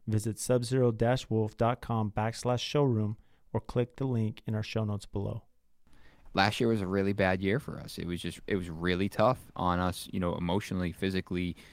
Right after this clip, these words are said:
Speaker 2: you know, financially, everything just was really tough. And, you know, we were incredibly busy, a ton of work coming in, but nothing that we could get to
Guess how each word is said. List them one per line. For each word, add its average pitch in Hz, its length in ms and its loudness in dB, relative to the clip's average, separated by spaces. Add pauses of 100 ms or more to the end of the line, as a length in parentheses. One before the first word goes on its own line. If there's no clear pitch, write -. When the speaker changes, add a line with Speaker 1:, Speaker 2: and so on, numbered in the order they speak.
(140)
Speaker 2:
you 92 100 2
know, 90 420 4
financially, 90 540 0
everything 113 520 4
just 90 220 -6
was 87 300 -4
really 95 440 2
tough. - 360 -4 (420)
And, 92 560 4
you 101 100 0
know, 87 300 0
we 107 100 2
were 95 140 4
incredibly 107 500 2
busy, 92 340 0
a 82 40 -2
ton 117 220 -2
of 101 80 0
work 90 200 0
coming 87 280 -2
in, 87 200 0
but - 180 -6
nothing 98 420 0
that 98 120 0
we 98 140 -2
could 92 240 -4
get 92 280 -2
to 85 400 -4